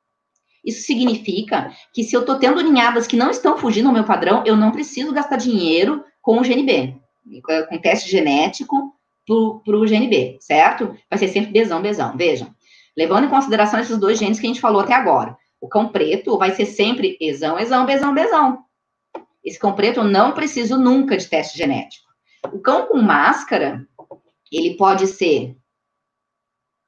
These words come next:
des-, dessa forma ou com dois genes difere-, opa, com dois genes diferentes. Então, esse cão aqui pode ser que eu precise de teste genético pra saber se ele tem dois iguais ou um de cada.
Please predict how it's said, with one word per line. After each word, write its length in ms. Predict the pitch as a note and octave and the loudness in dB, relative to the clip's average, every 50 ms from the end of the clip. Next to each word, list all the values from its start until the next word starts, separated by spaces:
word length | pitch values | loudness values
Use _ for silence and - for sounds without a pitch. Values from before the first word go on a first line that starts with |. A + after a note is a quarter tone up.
| _ _ _ _ _ _ | _ _ _ _ _ _
des-, 500 | - C#3 C#3 D#3 D#3+ E3+ F3 - - _ - | -12 -6 -2 0 0 0 -2 -6 -12 _ -2
dessa 320 | D#3+ E3+ F3 - - A4+ | 2 2 2 2 0 -4
forma 680 | - - F3+ D#3+ D3+ - - - F4 A3+ - - - - _ _ _ _ _ _ _ _ _ - | -2 2 4 4 4 4 2 2 0 0 0 -2 -6 -12 _ _ _ _ _ _ _ _ _ 0
ou 760 | - G3 G3 F#3+ F3+ F3+ F3 F3+ F#3 F#3+ A3+ - - - - _ _ _ | 4 6 6 6 6 6 4 6 6 6 6 4 0 -4 -8 _ _ _
com 180 | - A3+ A#3 A#3+ | -8 -6 -4 -2
dois 240 | G#3+ A3 A#3+ B3+ G#3+ | 0 0 0 0 0
genes 340 | A3 F#3 E3 D#3+ D#3+ D#3+ E3 | 0 0 0 0 -2 -4 -6
difere-, 360 | F3 F3 - C4 C4 - - | -10 -8 -8 -8 -8 -8 -8
opa, 400 | - C#3 C#3 - B3 C#4+ - - _ _ _ _ _ _ - | -6 -6 -4 -4 -6 -8 -8 -16 _ _ _ _ _ _ -6
com 140 | G3+ G3 | -4 -2
dois 260 | F#3+ F3+ G3 A#3 B3+ G#3 | 2 4 4 4 4 4
genes 300 | F#3+ E3+ E3 E3+ E3 E3 | 4 4 4 2 0 -2
diferentes. 720 | - - A#3 C4+ - - - C3 - - - - - - _ _ _ _ _ - - | -4 -4 -2 0 0 0 -2 -2 -8 -12 -20 -20 -20 -20 _ _ _ _ _ -16 -6
Então, 140 | - A3+ A3+ | -2 2 2
esse 160 | A#3+ A#3 - | 2 2 2
cão 120 | - B3 A#3 | 2 4 4
aqui 160 | A3+ A#3 A3 | 4 2 0
pode 240 | - B3 B3+ B3+ - | 0 0 0 0 -2
ser 460 | - - C4+ A3 G#3 G#3 G#3+ B3 B3 | -6 -2 4 6 8 8 8 6 4
que 100 | - C4 | 0 -2
eu 80 | A#3 | -4
precise 580 | - B3 C4 B3 - - - A3+ G#3+ A3 A3 G#3 | -2 -4 -6 -8 -8 -8 -4 -2 -2 -2 -2 -4
de 100 | G#3 - | -6 -4
teste 260 | - G#3+ A3 G#3+ G3 | -2 -2 -2 -2 -4
genético 680 | F#3 A3+ A#3+ A#3+ A#3+ A#3+ B3 B3 A3+ - - - - - | -4 -4 -2 0 0 0 2 2 0 -2 -4 -8 -14 -12
pra 120 | - D3+ D#3 | -12 -12 -8
saber 260 | - D#3 D#3+ F3 F#3 | -8 -6 -4 -4 -6
se 120 | - G3+ | -4 -6
ele 100 | E3 D#3+ | -6 -6
tem 180 | - F3 F3 E3 | -4 -6 -6 -2
dois 240 | E3 D#3 D#3 D#3 F#3+ | 0 0 0 0 -2
iguais 560 | F#3+ F3+ F3 E3 E3 D#3+ E3 F#3+ A3+ A#3+ B3+ | -2 2 4 4 4 4 4 2 0 -2 -2
ou 80 | B3+ | -4
um 160 | A#3+ G#3+ G3+ G3 | -2 -2 -2 -4
de 140 | F#3+ B3+ | -6 -6
cada. 560 | B3+ - B3 A#3 G#3 E3 C#3 B2 A#2+ - - | -4 -2 0 2 2 0 0 -4 -8 -12 -14